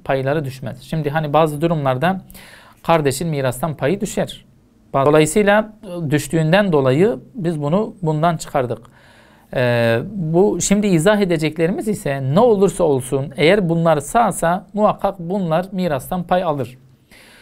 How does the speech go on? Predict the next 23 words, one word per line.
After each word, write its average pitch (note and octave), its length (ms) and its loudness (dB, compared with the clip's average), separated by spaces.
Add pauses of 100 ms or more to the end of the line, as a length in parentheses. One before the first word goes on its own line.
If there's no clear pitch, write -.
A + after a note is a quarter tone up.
(200)
Bunlar G#3+ 280 2
da G#3 100 0
toplamda F3 520 -2
beş F#3 180 2
tanedir. C3 360 -4
Hamsetun D#3+ 540 -4
ezzevcani. D#3+ 760 -2 (880)
Kimdir D3+ 340 -2
bunlar? C#3+ 380 -4 (920)
Eşler. C3+ 640 0 (420)
Bunlar E3+ 320 -2
kesinlikle F#3+ 600 0
birbirlerinin D#3+ 520 -2
mirasçısı D3+ 560 -2
olurlar. C#3 440 -2 (380)
Yani D#3+ 200 2
mesela D#3+ 360 -2
koca D3 440 2
vefat D#3+ 400 0
ederse, C#3 680 0 (480)
çocuk D3 440 2
yoksa, E3 540 2
yani C3+ 180 -2